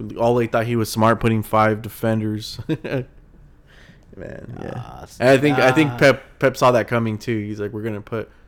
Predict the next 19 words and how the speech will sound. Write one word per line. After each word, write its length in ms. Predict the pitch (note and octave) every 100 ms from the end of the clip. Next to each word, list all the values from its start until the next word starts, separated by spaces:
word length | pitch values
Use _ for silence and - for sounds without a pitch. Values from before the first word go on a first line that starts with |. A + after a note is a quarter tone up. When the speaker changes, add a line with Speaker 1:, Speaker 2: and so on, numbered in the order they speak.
| _ _ _
Speaker 1:
we're 80 | A2
gonna 100 | A2
put 420 | B2 A2+ - -
Cancelo 400 | A#2+ G#2 A#2 A#2
to 80 | A2
bomb 300 | F#2+ G#2 A2
up, 260 | A#2 C3+ - - - - _ _
Speaker 2:
Yeah. 240 | B2+ A2+ G#2+
Speaker 1:
to 120 | G#2+
go 200 | G2+ G#2
outwards, 440 | A2 A2 A#2+ A#2
and, 240 | G#2+ G2 F#2+
uh, 180 | F#2+ F#2+
Phil 200 | - G#2
Foden 320 | A2 G#2+ G2+
to 60 | G2
pull 200 | G#2+ G2+
him 100 | G2+
in. 220 | G#2 G2+